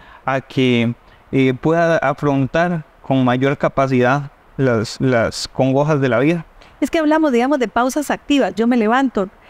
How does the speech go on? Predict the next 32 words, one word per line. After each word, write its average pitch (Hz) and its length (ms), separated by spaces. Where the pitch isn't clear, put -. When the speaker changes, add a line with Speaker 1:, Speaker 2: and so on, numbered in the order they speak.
Speaker 2:
me 196 100
muevo, 233 440
pero 220 140
también 214 340
entonces 269 440
esa 247 240
pausa, 285 560
y 226 80
lo, 226 240
la 214 320
gente 240 300
en, 302 280
en 220 120
Oriente 262 580
utiliza 214 440
mucho 277 320
esto, - 460
¿verdad? 254 460
Es 226 200
una 302 200
pausa 285 600
en 226 200
donde 208 240
me 208 120
desconecto 220 760
del 320 140
mundo 269 380
y 247 80
me 226 140
conecto 220 420
conmigo 254 540
mismo, 254 460